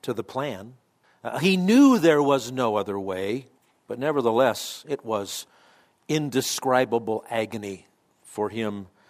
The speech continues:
to go through it. It's at this point when Jesus dropped off the eleven at the front gate and took the other three with him and went and prayed further. That's, that's where Doctor Luke records that Jesus prayed fervently to the point of sweating.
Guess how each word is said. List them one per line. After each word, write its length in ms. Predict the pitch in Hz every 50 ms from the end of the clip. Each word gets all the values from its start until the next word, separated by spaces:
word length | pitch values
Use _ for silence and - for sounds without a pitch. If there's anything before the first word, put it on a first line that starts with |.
| _ _ _ _ _
to 100 | - -
go 180 | 98 104 107 104
through 300 | - - - 113 107 95
it. 100 | 82 - _ _ _ _ _ _ _ _
It's 200 | - 156 156 -
at 160 | 190 165 - -
this 180 | 208 208 -
point 380 | - _ 160 139 135 147 156 -
when 320 | 135 131 123 117 117 113 _ _ _ _ _ _ _ _ _ _ 113
Jesus 500 | 107 123 139 139 123 117 131 117 - -
dropped 300 | - 135 135 131 - -
off 180 | 135 123 117 -
the 140 | 123 120
eleven 380 | 117 110 117 123 120 110 123 117
at 120 | 113 104
the 60 | - 113
front 300 | - - 123 113 113 101
gate 260 | 113 113 123 131 -
and 100 | 113 -
took 200 | - 120 - -
the 140 | 117 113 113
other 200 | 113 110 117 110
three 440 | - - - 117 113 113 110 110
with 260 | 110 110 117 117 - -
him 200 | 117 107 107 104
and 120 | 101 104
went 140 | 110 117 113
and 60 | 107
prayed 280 | - - 117 110 104 -
further. 320 | - 120 120 117 113 110
That's, 280 | 104 117 117 - - - - - - - - - - _ _
that's 220 | 143 151 - -
where 160 | 143 147 143
Doctor 400 | 131 - 147 143 143 - 139 127
Luke 420 | 123 127 147 156 151 143 - - - - _ _ _ _ _ _ -
records 640 | - 147 131 123 - - 143 143 135 139 143 120 -
that 260 | 131 131 120 117 -
Jesus 460 | 101 113 123 139 131 95 113 117 -
prayed 400 | - _ - 135 127 127 127 117
fervently 540 | - - - 135 131 117 139 127 123 127 127
to 140 | - - 135
the 120 | 107 123
point 360 | - - - - 147 160 151 131
of 160 | 123 104 -
sweating. 760 | - - - - - - 143 156 175 156 139 127 139 180 185